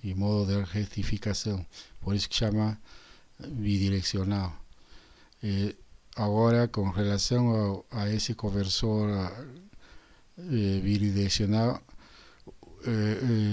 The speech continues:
eh, é, é o conhecido como ponte, é o mais utilizado. Mas também precisamos de um sistema de controle. Então, esse sistema de controle permite, eh, eh,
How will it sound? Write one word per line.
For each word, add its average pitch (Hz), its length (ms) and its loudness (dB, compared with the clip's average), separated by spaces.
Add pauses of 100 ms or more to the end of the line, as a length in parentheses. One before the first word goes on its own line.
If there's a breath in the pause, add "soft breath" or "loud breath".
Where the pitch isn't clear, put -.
(200)
eh, 123 400 2
é, 120 60 4
é 110 100 4
o 104 220 0
conhecido 113 600 6
como 110 280 4
ponte, 120 600 6
é 117 380 2
o 117 100 6
mais 117 300 4
utilizado. 95 840 0 (840 loud breath)
Mas 113 380 4
também 120 380 6
precisamos 117 720 4
de 107 120 4
um 117 420 4
sistema 120 640 2
de 110 200 0
controle. 110 760 2 (840 loud breath)
Então, 107 240 0
esse 113 220 2
sistema 113 500 2
de 101 140 2
controle 110 760 2 (760 loud breath)
permite, 117 800 4
eh, 110 400 0 (280)
eh, 104 260 -2